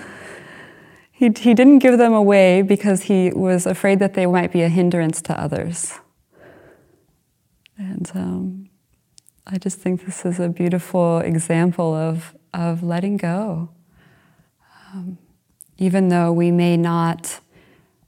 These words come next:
do that very same action or need to do that very same action of giving up all of our belongings,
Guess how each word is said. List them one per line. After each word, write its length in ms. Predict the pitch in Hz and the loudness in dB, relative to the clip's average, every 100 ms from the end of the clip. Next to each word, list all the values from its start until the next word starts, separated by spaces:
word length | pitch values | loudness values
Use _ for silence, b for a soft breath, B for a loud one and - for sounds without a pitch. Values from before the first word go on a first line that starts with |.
| - | -6
do 180 | 175 247 | 0 2
that 220 | 233 180 | 2 2
very 240 | 175 175 175 | 2 0 0
same 300 | 185 170 165 | -2 -2 -2
action 460 | 180 202 - 190 | -4 -6 -4 -2
or 120 | 170 165 | 0 2
need 320 | 185 294 311 | 2 2 0
to 100 | 196 | -2
do 160 | 175 160 | -2 -2
that 180 | 160 | -2
very 300 | 170 160 160 | -2 -2 -2
same 260 | 165 170 160 | -4 -4 -2
action 400 | 165 156 - 165 | -4 -6 -4 -4
of 220 | 156 156 | -4 -6
giving 420 | 175 165 165 165 | -6 -4 -2 -2
up 260 | - 160 160 | -4 -8 -10
all 200 | - 165 | -10 -6
of 120 | 160 160 | -6 -6
our 100 | 156 | -6
belongings, 880 | 160 160 180 196 165 160 165 - | -6 -4 -4 -2 -2 -2 -4 -10